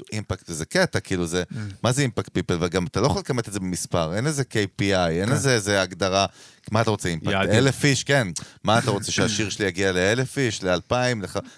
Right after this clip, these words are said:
Speaker 2: כן.
Speaker 1: אני רוצה כל העולם, אני רוצה
Speaker 2: כן.
Speaker 1: אין סוף,
Speaker 2: כן.
Speaker 1: אבל as many as, כאילו.
Speaker 2: כן.
Speaker 1: וזה קטע מעניין, וזה הווייב, אם הבנתי נכון,
Speaker 2: אה,
Speaker 1: כן?
Speaker 2: אני,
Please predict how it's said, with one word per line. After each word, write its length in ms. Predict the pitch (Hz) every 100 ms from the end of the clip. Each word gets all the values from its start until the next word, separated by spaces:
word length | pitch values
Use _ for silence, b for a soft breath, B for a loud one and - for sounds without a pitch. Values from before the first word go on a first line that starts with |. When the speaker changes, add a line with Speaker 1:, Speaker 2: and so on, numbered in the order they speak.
| 127
Speaker 2:
כן. 100 | 120
Speaker 1:
אני 80 | 135
רוצה 240 | 165 - 240
כל 260 | - 254
העולם, 420 | 233 139 110 98
אני 100 | 101
רוצה 460 | 113 127 185 143 139
Speaker 2:
כן. 80 | 104
Speaker 1:
אין 160 | 139 139
סוף, 540 | - 104 95 - - B B B
Speaker 2:
כן. 100 | -
Speaker 1:
אבל 160 | - 104
as 300 | 104 104 87
many 460 | 101 113 123 123 104
as, 400 | 110 95 71 -
כאילו. 340 | - 80 71 71
Speaker 2:
כן. 180 | - 98 87 B _
Speaker 1:
וזה 340 | 78 82 127 151 -
קטע 280 | 180 190
מעניין, 360 | 185 196 185 104
וזה 240 | 85 131 156
הווייב, 380 | 98 85 80
אם 140 | 95 127
הבנתי 380 | 113 131 127 117
נכון, 360 | 107 139 101 -
Speaker 2:
אה, 60 |
Speaker 1:
כן? 240 | 113 127
Speaker 2:
אני, 140 | 147